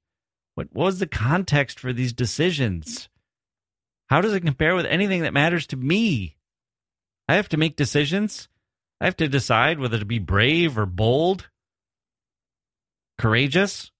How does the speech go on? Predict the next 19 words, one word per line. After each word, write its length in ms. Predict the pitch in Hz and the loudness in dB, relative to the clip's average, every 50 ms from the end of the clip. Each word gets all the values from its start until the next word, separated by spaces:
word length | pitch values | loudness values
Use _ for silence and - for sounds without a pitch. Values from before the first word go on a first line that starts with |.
| _ _ - | _ _ -4
or 60 | 98 | -2
maybe 240 | 95 101 107 110 127 | 0 2 2 2 2
not. 320 | 143 180 220 226 - - - _ _ _ _ _ _ _ _ _ _ _ _ _ _ _ _ _ _ _ _ _ _ _ _ _ _ _ _ _ _ _ _ _ - | 2 4 2 2 0 -2 -6 _ _ _ _ _ _ _ _ _ _ _ _ _ _ _ _ _ _ _ _ _ _ _ _ _ _ _ _ _ _ _ _ _ 0
Maybe 260 | 92 98 110 120 131 | 2 4 4 4 4
not. 360 | 131 147 160 180 180 135 - - _ _ _ _ _ _ _ _ _ _ _ _ _ - | 4 4 4 2 2 0 -4 -6 _ _ _ _ _ _ _ _ _ _ _ _ _ -2
Maybe 260 | 98 101 98 92 98 | 0 0 2 2 2
I 80 | 95 98 | 0 2
need 220 | 107 113 110 101 | 2 0 0 0
to 60 | 113 | 0
lie 260 | 107 107 117 123 131 131 | 2 2 2 4 2 2
low. 560 | 123 127 143 160 165 156 131 98 85 80 - _ _ _ _ _ _ _ _ _ _ _ _ _ _ _ _ _ _ _ _ _ _ _ _ _ _ _ _ _ _ _ _ _ - | 2 2 2 2 2 2 2 2 0 -2 -6 _ _ _ _ _ _ _ _ _ _ _ _ _ _ _ _ _ _ _ _ _ _ _ _ _ _ _ _ _ _ _ _ _ 2
Move 260 | 92 101 107 107 110 | 4 4 4 4 4
under 160 | 117 117 120 | 4 2 2
the 120 | 110 117 107 | 2 2 2
radar. 540 | 120 143 160 143 135 113 101 90 85 - - _ _ _ _ _ | 2 2 2 4 4 4 4 2 0 -4 -12 _ _ _ _ _
Keep 160 | - - 123 - | -8 -8 -4 -2
my 120 | 131 135 | 0 2
nose 280 | 143 156 170 175 147 - | 2 2 2 0 -2 -2
clean. 420 | - 156 147 139 117 98 90 | -2 0 0 2 0 -2 -4